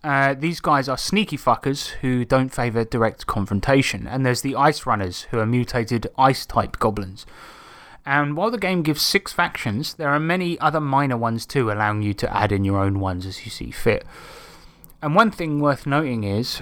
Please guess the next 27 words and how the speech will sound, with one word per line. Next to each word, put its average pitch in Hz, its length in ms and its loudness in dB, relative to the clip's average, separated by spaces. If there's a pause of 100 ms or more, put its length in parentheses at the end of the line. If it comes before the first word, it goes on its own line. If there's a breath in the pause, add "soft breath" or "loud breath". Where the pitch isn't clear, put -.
that 135 380 0
of 151 220 -2
the 170 60 -2
major 147 300 0
tribes, 107 440 0
the - 80 -6
smallest 147 680 0 (120)
has 127 120 -2
around 127 240 2
six - 380 -4
thousand 131 520 0
members. 120 460 -2 (460 loud breath)
So - 160 2
this 151 160 4
explains 127 440 2
the 131 60 -2
need 123 220 0
for 131 100 -4
hierarchy 120 560 4
and 110 120 0
the 107 40 -2
players 113 300 2
being 107 300 0
bosses 113 480 4
of 101 80 0
individual 101 480 0
gangs, 107 580 -2